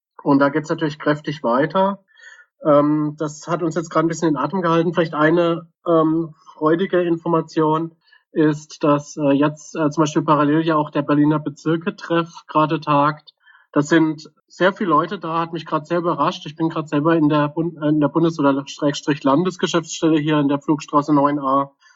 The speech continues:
Und da tagen eben drüben, äh, locker, ja, fünfzehn Leute, die sich da gerade koordinieren. Und, äh, das gibt mir auch sehr viel Hoffnung. Ähm, auch noch erfreulich,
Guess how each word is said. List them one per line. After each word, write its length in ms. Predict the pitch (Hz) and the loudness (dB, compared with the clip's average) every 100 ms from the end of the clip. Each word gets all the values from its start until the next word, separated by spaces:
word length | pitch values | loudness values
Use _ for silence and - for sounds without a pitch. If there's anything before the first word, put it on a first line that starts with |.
| _ | _
Und 400 | - 131 131 - | -2 -2 -2 0
da 120 | 139 131 - | 0 0 -4
tagen 300 | 127 131 147 | 0 2 4
eben 220 | 156 143 | 4 2
drüben, 640 | 143 147 151 156 147 151 143 | 2 2 4 4 2 0 -2
äh, 120 | 143 | 0
locker, 560 | 139 143 151 139 139 - _ | 0 0 0 0 -2 -12 _
ja, 180 | 143 135 | -2 0
fünfzehn 480 | 160 156 - 156 139 | 0 -2 -2 0 2
Leute, 400 | 131 151 160 160 | 2 2 -2 -6
die 100 | 147 | -6
sich 180 | 151 | -6
da 160 | 151 147 | 0 0
gerade 260 | 147 143 - | 0 -4 -2
koordinieren. 640 | 147 143 139 139 139 - _ _ - _ _ | -2 2 2 2 0 -8 _ _ -20 _ _
Und, 480 | - 135 135 131 139 | 2 2 2 -2 -8
äh, 160 | 135 131 | -6 -4
das 160 | 143 | -2
gibt 280 | - - - | -4 -4 -2
mir 120 | 175 | 2
auch 140 | 151 151 | 2 0
sehr 180 | - 147 | -4 -4
viel 120 | 143 | 0
Hoffnung. 560 | 175 - 214 220 220 _ - | -2 0 0 0 -6 _ -2
Ähm, 180 | 156 165 | 0 2
auch 300 | 156 - - | 2 0 0
noch 280 | 202 196 - | -2 -2 -4
erfreulich, 840 | 175 - 170 175 170 170 165 | -4 0 0 0 -2 -6 -12